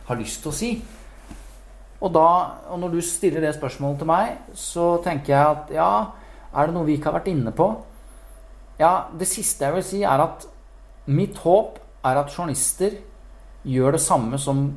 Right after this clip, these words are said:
politiet, at de forstår at det finnes forskningsbasert kunnskap om hvordan kommunikasjonen mellom mennesker fungerer,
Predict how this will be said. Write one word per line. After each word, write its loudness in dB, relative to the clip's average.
politiet, 0
at -2
de 0
forstår 0
at -8
det -10
finnes -6
forskningsbasert -6
kunnskap -2
om -2
hvordan -4
kommunikasjonen -6
mellom -4
mennesker -8
fungerer, -6